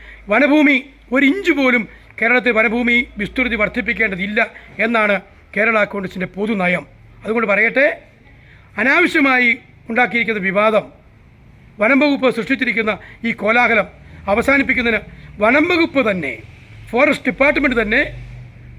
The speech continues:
നേരിട്ടിറങ്ങി പ്രശ്നത്തിന് പരിഹാരമുണ്ടാക്കണം. ഇല്ലെങ്കിൽ വലിയാഴ്ചയുടെ ഇപ്പോഴത്തെ ഈ ആനുകൂല്യം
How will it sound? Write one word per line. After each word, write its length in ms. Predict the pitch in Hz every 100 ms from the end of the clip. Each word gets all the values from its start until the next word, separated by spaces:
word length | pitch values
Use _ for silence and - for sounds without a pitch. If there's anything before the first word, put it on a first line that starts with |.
| 196
നേരിട്ടിറങ്ങി 600 | 240 277 - 220 226 302 - - - -
പ്രശ്നത്തിന് 380 | 226 262 202 220
പരിഹാരമുണ്ടാക്കണം. 720 | 214 226 226 196 185 190 165 - - -
ഇല്ലെങ്കിൽ 320 | 214 262 285 339 - - _ - - 196
വലിയാഴ്ചയുടെ 680 | 208 262 262 262 269 254 233 214 - _ _ _ _ - - 233
ഇപ്പോഴത്തെ 500 | 240 277 285 277 277 254 - - 233
ഈ 20 | 226 - _ _ 214
ആനുകൂല്യം 440 | 226 208 208 196